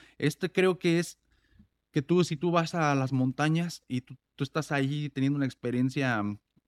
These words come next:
asombrosa, ¿no? Eh, viendo un atardecer o lo que sea, de alguna manera vas a poder invitar a la gente a que esté ahí contigo y lo pueda ver. Entonces, todavía no, no creo que esté muy,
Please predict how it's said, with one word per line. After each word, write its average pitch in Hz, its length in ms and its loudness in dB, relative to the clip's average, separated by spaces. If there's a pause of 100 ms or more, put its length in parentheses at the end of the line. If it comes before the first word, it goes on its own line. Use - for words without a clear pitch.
(140)
asombrosa, 113 640 0
¿no? 131 340 2
Eh, 107 140 -2
viendo 117 320 -2
un 123 80 2
atardecer 110 680 -2
o 120 40 -2
lo 98 180 -4
que 98 140 -10
sea, 135 340 -2 (380)
de 120 160 0
alguna 143 320 4
manera 156 440 4
vas 147 180 0
a 156 60 -4
poder 139 280 0
invitar 135 340 -4
a 135 40 -2
la 120 140 -2
gente 127 260 -2
a 117 60 -4
que 113 100 -6
esté 120 260 -4
ahí 123 120 -2
contigo 123 420 -4
y - 20 -2
lo 101 140 -2
pueda 113 320 -2
ver. 110 240 -4 (320)
Entonces, 110 680 -8 (600)
todavía 156 540 4
no, 147 420 4
no 139 200 4
creo 147 200 2
que 127 100 -4
esté 135 220 -2
muy, 135 760 2